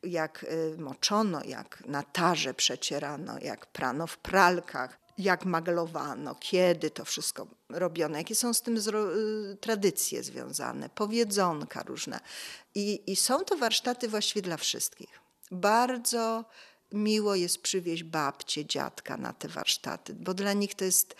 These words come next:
powrót do dzieciństwa. To jest bardzo miłe wspomnienie. Korzystają małe dzieci, bo jest to dla nich fajna zabawa, coś, czego na co dzień nie robią. Czasem w ogóle odkrywają,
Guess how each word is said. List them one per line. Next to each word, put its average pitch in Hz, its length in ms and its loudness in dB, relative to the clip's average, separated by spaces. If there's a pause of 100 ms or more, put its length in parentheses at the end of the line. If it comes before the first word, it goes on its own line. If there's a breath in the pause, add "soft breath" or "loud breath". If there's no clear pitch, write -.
(160 loud breath)
powrót 185 380 2
do 175 120 0
dzieciństwa. - 920 -4 (160)
To - 80 -4
jest 175 200 0
bardzo 190 600 2
miłe 175 300 -2
wspomnienie. 113 720 -2 (260)
Korzystają 220 680 2
małe 196 480 0
dzieci, 156 460 0
bo 240 200 2
jest 277 240 0
to 285 60 -2
dla 269 160 -4
nich 269 200 0
fajna 254 360 -2
zabawa, 165 600 -2
coś, - 260 -2
czego 208 280 -2
na 202 160 0
co 196 180 0
dzień 175 200 0
nie 175 120 0
robią. 160 300 -2 (100)
Czasem 208 380 0
w 202 40 -6
ogóle 247 260 -2
odkrywają, 202 720 0